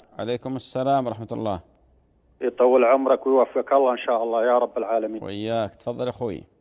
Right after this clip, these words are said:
Speaker 2: حبيبي، عندي كم سؤال، الله يخليك وتحملني فيهم شوية شيخنا، الله يرضى عليك.
Speaker 1: تفضل، تفضل.
Speaker 2: أنا،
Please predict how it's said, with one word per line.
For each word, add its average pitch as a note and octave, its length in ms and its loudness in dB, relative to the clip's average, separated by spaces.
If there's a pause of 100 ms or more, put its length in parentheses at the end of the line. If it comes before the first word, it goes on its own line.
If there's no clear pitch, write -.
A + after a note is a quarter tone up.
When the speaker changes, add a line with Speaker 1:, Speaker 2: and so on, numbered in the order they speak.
(680)
Speaker 2:
حبيبي، C3 500 0
عندي C#3 280 -2
كم C3+ 200 -2
سؤال، C#3 400 2
الله C#3+ 140 2
يخليك D3 340 -4
وتحملني C#3+ 640 -4
فيهم A#2+ 300 -4
شوية A#2+ 300 -2
شيخنا، B2+ 340 -6
الله C3+ 140 2
يرضى A2+ 160 0
عليك. G#2+ 240 -4
Speaker 1:
تفضل، B2+ 420 -6
تفضل. G2 360 -10 (480)
Speaker 2:
أنا، D3 240 0